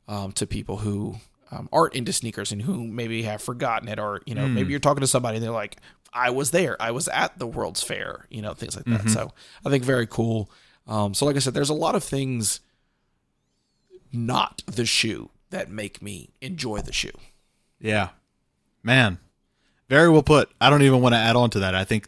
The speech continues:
Speaker 2: like, you
Speaker 1: <laughs>
Speaker 2: perfectly just summed it up right there. The last thing I will say is I don't know if these are still sitting in stores. Like Tanner said, I think they have them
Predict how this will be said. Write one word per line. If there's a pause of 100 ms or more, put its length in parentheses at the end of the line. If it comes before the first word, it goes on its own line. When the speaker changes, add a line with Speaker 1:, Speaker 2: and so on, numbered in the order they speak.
Speaker 2:
like,
you
Speaker 1:
<laughs>
Speaker 2:
perfectly
just
summed
it
up
right
there. (260)
The
last
thing
I
will
say
is
I
don't
know
if
these
are
still
sitting
in
stores.
Like
Tanner
said,
I
think
they
have
them